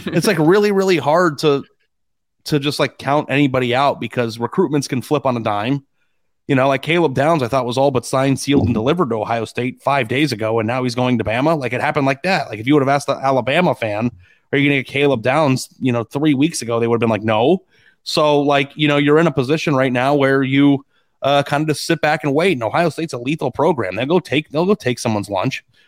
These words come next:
You know, they don't have a quarterback in this class. I bet you they'll go flip somebody from, like, uh,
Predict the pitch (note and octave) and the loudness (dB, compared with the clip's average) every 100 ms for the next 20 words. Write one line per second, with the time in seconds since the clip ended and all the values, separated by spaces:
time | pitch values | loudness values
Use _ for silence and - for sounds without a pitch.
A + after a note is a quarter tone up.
0 | _ _ _ D3+ B2+ C#3+ F3 D3 - F#3+ | _ _ _ 0 2 4 2 2 0 0
1 | D#3+ A#2+ A#2 A#2 - A#2+ A#2+ D#3 F3 - | 2 -2 -4 -8 -4 -2 0 0 -2 -2
2 | C3+ A#2 - A#2 - B2 A2 A2+ A#2+ A#2 | 0 -2 -2 -4 -2 -2 -2 -2 -4 -4
3 | G#2+ - A2+ G#2 G#2+ | -4 -6 -4 -4 -6